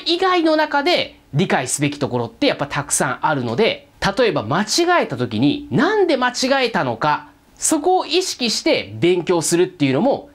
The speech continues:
一ついい方法です。間違えた原因を探るってことですね。あとポイント。まあ、ポイントっていうのは基本的には法律のルールとかじゃないですか。なんでそんなルールになっているのかを考える。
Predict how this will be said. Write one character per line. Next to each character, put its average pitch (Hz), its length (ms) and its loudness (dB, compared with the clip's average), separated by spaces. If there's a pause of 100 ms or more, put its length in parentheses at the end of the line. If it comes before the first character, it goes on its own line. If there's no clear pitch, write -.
一 - 220 0
つ - 180 -8
い 160 160 2
い - 20 2
方 131 260 -2
法 113 200 -2
で 104 80 -6
す。 - 220 -6 (340)
間 165 120 2
違 226 300 0
え - 20 -2
た 120 100 -4
原 170 440 0
因 240 180 2
を 202 80 2
探 170 380 0
る 196 80 2
っ 190 40 0
て 143 200 -8
こ 113 100 -6
と 104 100 -6
で - 120 -14
す - 120 -2
ね。 208 220 -2 (500)
あ 190 100 -2
と 151 100 0
ポ 175 220 0
イ 190 100 2
ン 190 60 -6
ト。 175 280 0
ま 175 100 0
あ、 - 20 -6
ポ 226 160 0
イ 262 40 -2
ン 226 40 -6
ト 294 100 2
っ 294 40 -6
て 247 80 -2
い - 20 4
う 151 40 4
の 147 60 4
は 151 140 0
基 - 120 -8
本 160 160 2
的 190 200 -2
に 214 100 0
は 170 320 0 (220)
法 180 280 2
律 180 220 0
の 170 140 2
ル 208 140 2
ー 311 120 0
ル 160 80 0
と 139 80 -6
か 117 100 -4
じ 113 60 -4
ゃ 113 40 -4
な 110 100 -2
い 87 40 -6
で 80 80 -10
す - 80 -4
か。 95 220 -4 (320)
な 175 180 2
ん 175 80 0
で 214 160 2
そ 175 160 0
ん 165 80 4
な 131 100 2
ル 190 120 2
ー 220 120 2
ル 160 80 4
に 127 140 2
な 151 120 2
っ - 100 -10
て 123 80 -4
い 123 120 0
る 175 120 4
の 151 100 0
か 233 140 0
を - 60 -2
考 123 420 -2
え 90 180 -2
る。 120 200 -2